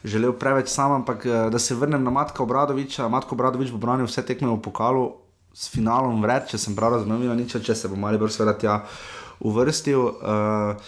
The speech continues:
zdaj je branil Jasmin Handanović, ki ima nekoliko manj dela. Eh, Milanič je zamenjal osem igralcev po derbiju, pa spet osem igralcev za tekmo, za drugo tekmo z Gorico. Torej rotacija uspeva, ne. P-, plus naenkrat vidimo Dejana Mezgo, ki se segreva tik pred začetkom tekme, potem ko je bil Dare Vršič v prvi postavi, Dare Vršič je v zadnjem strelu.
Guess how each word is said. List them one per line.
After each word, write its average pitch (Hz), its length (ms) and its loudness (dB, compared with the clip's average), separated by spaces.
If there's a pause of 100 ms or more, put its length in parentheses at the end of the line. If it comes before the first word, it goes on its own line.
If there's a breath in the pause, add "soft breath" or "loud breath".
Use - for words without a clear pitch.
(180 loud breath)
zdaj 131 200 2
je 127 40 4
branil 127 280 2
Jasmin 127 260 -2
Handanović, 127 500 -2
ki - 100 -8
ima 113 120 0
nekoliko 120 460 -4
manj 120 260 2
dela. 131 500 2
Eh, 98 120 -6
Milanič 117 380 0
je 117 60 -6
zamenjal 113 420 0
osem 127 320 2
igralcev 117 380 2
po 113 180 0
derbiju, 123 400 4
pa 104 120 -2
spet - 240 -2
osem 123 320 0
igralcev 113 420 2
za 104 140 0
tekmo, 117 400 -2 (260 loud breath)
za 107 180 -2
drugo 143 260 4
tekmo 147 280 0
z 117 60 -2
Gorico. 127 460 0 (260 loud breath)
Torej 156 240 4
rotacija 160 460 2
uspeva, 156 440 2
ne. 110 140 0
P-, 117 240 -10
plus - 500 2 (300 loud breath)
naenkrat 151 480 0
vidimo 151 300 0
Dejana 151 280 0
Mezgo, 143 380 0
ki - 120 -6
se 110 120 -6
segreva 131 460 0
tik 135 180 -4
pred 135 120 2
začetkom 123 440 -2
tekme, 127 340 0
potem 117 280 -2
ko 123 100 -2
je 107 60 4
bil 123 120 2
Dare 123 240 4
Vršič 117 320 -2
v 131 60 2
prvi 131 200 0
postavi, 131 460 0
Dare 123 220 4
Vršič 113 340 -2
je 120 80 0
v 107 100 -2
zadnjem 117 380 2
strelu. 117 460 2